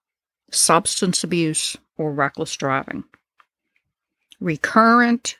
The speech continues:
suicidal behavior or threats of suicide or self-mutilation. Intense mood or mood changes. Chronic feelings of emptiness.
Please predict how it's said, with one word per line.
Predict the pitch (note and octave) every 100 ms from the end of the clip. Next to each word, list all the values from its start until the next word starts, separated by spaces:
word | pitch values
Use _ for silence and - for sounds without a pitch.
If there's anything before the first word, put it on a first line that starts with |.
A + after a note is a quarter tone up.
| -
suicidal | - - G3+ G3+ - F#3 F3+ F3+
behavior | E3 E3 - E3 D#3+ E3+ - E3+ E3+ E3 - _
or | E3 D#3 D3+ D3
threats | - - E3 E3 - - - - _ _ _ _ _ _
of | D#3+ -
suicide | - F3 E3+ - E3+ D#3 E3 - _ _ _ -
or | G#3+ F#3 F3
self-mutilation. | - F3+ E3+ - F3 E3 D#3 D3 D3 - - - _ _ _ _ _ _ _ _ _ _ _ _ _ _ -
Intense | F3+ E3 - F#3+ G#3 - - -
mood | E3+ F#3 F#3 G3 G3 F#3 - _ _ -
or | D#3 D#3 D3+ -
mood | E3 E3 F3 D#3
changes. | - F3 E3+ E3 G3+ G#3 - - _ _ _ _ _ _ _ _
Chronic | - G3 F#3 G3+
feelings | - G#3+ F#3+ G3 G3+ G3+ G#3
of | E3+
emptiness. | D#3+ - D#3+ C#3+ C#3+ - -